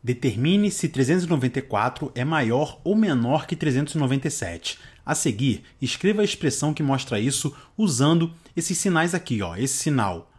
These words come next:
significa menor que,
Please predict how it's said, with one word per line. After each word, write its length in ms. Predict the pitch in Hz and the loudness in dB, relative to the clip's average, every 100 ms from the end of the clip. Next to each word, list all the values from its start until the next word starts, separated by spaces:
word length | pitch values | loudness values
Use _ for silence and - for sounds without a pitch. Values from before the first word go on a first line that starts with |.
| _ _ _ | _ _ _
significa 720 | - 110 123 117 113 95 - | -8 -2 0 0 -4 -4 -6
menor 1200 | 87 87 95 98 110 143 156 127 113 107 - - - - - - - | -8 -8 -6 -4 0 0 2 2 2 0 -4 -10 -18 -20 -20 -20 -6
que, 300 | 110 147 | 0 0